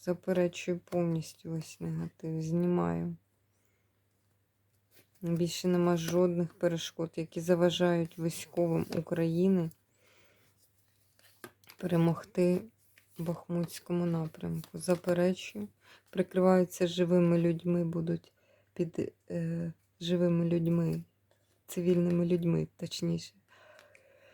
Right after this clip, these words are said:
Заперечую повністю весь негатив. Прошу, допоможіть нам знищити рашистів, що обстрілювали Бахмут, наступали на Бахмут.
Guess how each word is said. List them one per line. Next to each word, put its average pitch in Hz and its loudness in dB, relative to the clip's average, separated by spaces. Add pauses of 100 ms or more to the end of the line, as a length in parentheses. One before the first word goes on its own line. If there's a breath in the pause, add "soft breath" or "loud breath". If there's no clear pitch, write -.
(3000 soft breath)
Заперечую 202 6
повністю 175 2
весь 175 0
негатив. 170 0
Прошу, - -4
допоможіть 170 0
нам 170 0
знищити 180 0
рашистів, 165 -4
що - -4
обстрілювали 170 0
Бахмут, 165 -4
наступали 170 -4
на 170 0
Бахмут. 160 -4